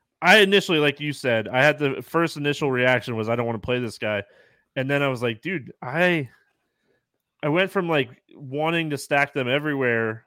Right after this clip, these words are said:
against Julio Teheran to being like, 'I can't play this team.'" So,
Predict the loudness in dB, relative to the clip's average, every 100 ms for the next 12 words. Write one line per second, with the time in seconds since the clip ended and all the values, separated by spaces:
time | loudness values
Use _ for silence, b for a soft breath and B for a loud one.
0 | _ -12 -6 -4 -6 -12 -16 -20 -20 -8
1 | -2 -2 -2 -4 -2 0 0 -2 -8 -8
2 | -6 -6 -4 -4 -4 -8 -12 -10 -10 -6
3 | -4 -4 -8 -8 -10 -10 -10 -6 -4 -4